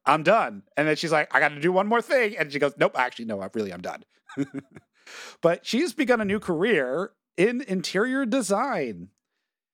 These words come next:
And she says there's an irony about her, like, she's specializing in kitchens. And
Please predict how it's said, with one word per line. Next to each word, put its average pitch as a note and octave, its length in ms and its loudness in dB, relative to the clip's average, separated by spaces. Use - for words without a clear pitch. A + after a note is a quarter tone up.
And F3 380 2
she G#3+ 140 0
says C#4+ 240 0
there's G3+ 240 2
an F3+ 120 0
irony D#3+ 600 0
about C#3 380 2
her, C#3+ 180 0
like, D3 160 0
she's G#3+ 220 -2
specializing C#3 640 0
in A#2+ 100 -6
kitchens. D3 560 -6
And C#3 540 0